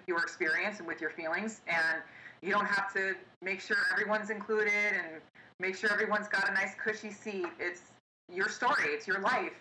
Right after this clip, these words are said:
and everything you're saying, everything you went through has meaning and has power, and, and it sucks because I'm, I'm sitting here, like,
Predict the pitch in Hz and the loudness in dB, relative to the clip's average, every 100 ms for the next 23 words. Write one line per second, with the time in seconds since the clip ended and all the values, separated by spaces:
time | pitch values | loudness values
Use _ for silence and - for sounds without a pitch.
0 | 180 165 160 160 _ _ _ _ _ _ | -6 -4 -6 -12 _ _ _ _ _ _
1 | _ - - 190 208 196 196 - 196 190 | _ -4 0 0 -2 -2 -2 0 0 2
2 | 185 180 185 170 175 175 180 170 160 165 | 0 0 -4 -4 -4 0 0 2 2 2
3 | 156 147 156 170 175 180 - 151 - 156 | 0 0 -4 -6 -4 -2 -2 -2 -2 2
4 | 160 - - 123 - 147 - - - - | 4 4 2 2 0 -2 -8 -16 -14 -12
5 | - - - 190 190 - 247 226 202 196 | -12 -14 -2 0 0 0 0 2 0 0
6 | 185 185 - 190 220 202 185 | 0 -2 0 0 0 0 0